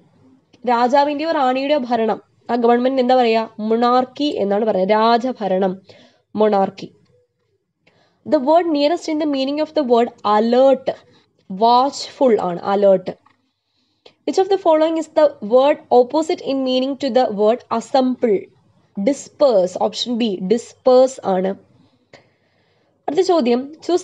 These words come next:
the incorrectly spelt word. വെക്കേഷൻ ആണ് ഇൻകറക്റ്റ്, വി എ സി എ ടി ഐ ഒ എൻ ഉള്ളൂ,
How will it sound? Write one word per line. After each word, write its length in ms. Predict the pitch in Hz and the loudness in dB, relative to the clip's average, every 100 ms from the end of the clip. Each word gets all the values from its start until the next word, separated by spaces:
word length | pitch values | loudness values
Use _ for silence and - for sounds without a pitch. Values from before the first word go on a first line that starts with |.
| - | 0
the 80 | - - | -2 -2
incorrectly 600 | 277 311 349 339 339 330 339 - | -2 0 2 2 2 -2 -4 -6
spelt 340 | - 247 240 208 196 | -2 -2 0 -2 -2
word. 180 | - - _ _ - 214 | -2 -4 _ _ -12 -4
വെക്കേഷൻ 560 | 240 - 277 285 285 311 | -4 -4 -4 -4 -2 -2
ആണ് 120 | 247 214 | 0 -2
ഇൻകറക്റ്റ്, 580 | 208 208 208 202 - 311 - 208 | -6 -6 -6 -6 -8 -10 -10 -8
വി 100 | 254 - 240 | -8 -4 -6
എ 20 | 254 | -4
സി 140 | 254 262 262 | -8 -6 -6
എ 20 | 302 277 | -6 -4
ടി 80 | 240 226 | 0 0
ഐ 40 | 208 | 0
ഒ 20 | 202 190 | 0 0
എൻ 80 | 214 196 | -2 -2
ഉള്ളൂ, 160 | 220 | -4